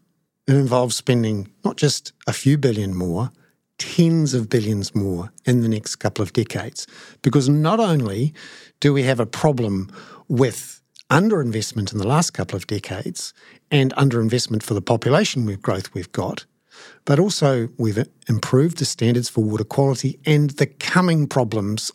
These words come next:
of climate change are going to increase that cost enormously. And unfortunately, politicians and voters have not grasped this nettle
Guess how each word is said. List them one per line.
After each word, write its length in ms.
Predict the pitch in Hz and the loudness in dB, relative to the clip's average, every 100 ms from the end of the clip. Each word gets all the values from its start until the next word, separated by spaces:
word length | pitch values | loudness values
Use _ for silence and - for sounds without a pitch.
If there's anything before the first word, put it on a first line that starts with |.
| - | 0
of 220 | 120 110 | 0 -2
climate 360 | - 120 107 | -2 -2 -2
change 540 | - - 95 107 117 - - - - - | -6 -8 -6 -4 -6 -8 -16 -20 -8 -2
are 100 | 127 | 0
going 300 | 123 110 104 | 2 0 -2
to 180 | - - | -6 0
increase 460 | 131 120 - 110 - | 0 2 -2 -4 -4
that 280 | - 104 - | -6 -8 -8
cost 520 | - 110 - - - _ _ - | -4 -2 -4 -10 -14 _ _ 0
enormously. 880 | 127 113 107 98 98 - - 131 _ _ _ _ _ _ _ - | 2 2 0 -2 -6 -8 -10 -12 _ _ _ _ _ _ _ 0
And 100 | 147 | 2
unfortunately, 760 | 160 214 233 - 185 151 135 117 - - _ _ _ _ | 2 0 0 -2 0 0 0 -4 -14 -20 _ _ _ _
politicians 840 | 143 160 175 123 - 117 175 - - _ _ | 2 2 2 -4 -2 -2 -2 -6 -14 _ _
and 320 | 147 170 226 208 | 2 4 4 2
voters 480 | 170 160 113 104 | 2 0 -2 -6
have 200 | - 117 | -4 0
not 440 | 123 127 131 - - | 2 2 0 -4 -6
grasped 800 | 117 120 120 - - - - - _ _ - | 0 2 0 -2 -6 -8 -12 -20 _ _ 0
this 260 | 123 - - | 0 0 0
nettle 440 | 110 104 104 - | -2 -2 -8 -14